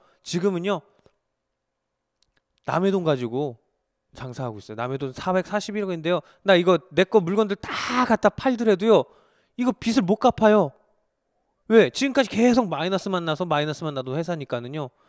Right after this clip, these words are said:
지금 내가 넣었던 돈, 애초에 넣었던 돈 다 까먹고 지금 오히려 빚만 더 많아진 상태예요. 이 회사는요, 곧 망할 것 같아요. 라는 걸 어디서 보여주고 있었어요? 이 재무상태표에서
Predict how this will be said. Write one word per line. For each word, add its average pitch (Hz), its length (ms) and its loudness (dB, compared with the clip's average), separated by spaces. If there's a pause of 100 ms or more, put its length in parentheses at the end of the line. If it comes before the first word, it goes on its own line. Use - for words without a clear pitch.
(260)
지금 175 200 -4
내가 139 160 2
넣었던 123 340 -2
돈, 107 180 -6
애초에 135 220 -8
넣었던 117 280 -10
돈 104 80 -14
다 - 160 -14
까먹고 165 480 -6 (220)
지금 107 240 -14 (200)
오히려 123 300 -4
빚만 123 380 -8
더 110 180 -12 (260)
많아진 113 400 -12
상태예요. 117 440 -18 (260)
이 127 160 -8
회사는요, 139 420 -6 (200)
곧 - 260 -6 (140)
망할 117 340 -16
것 127 200 -10
같아요. 110 440 -18 (800)
라는 131 220 -8
걸 165 180 0 (220)
어디서 180 380 0
보여주고 120 360 -4
있었어요? 156 500 -10
이 123 100 -12
재무상태표에서 127 880 -8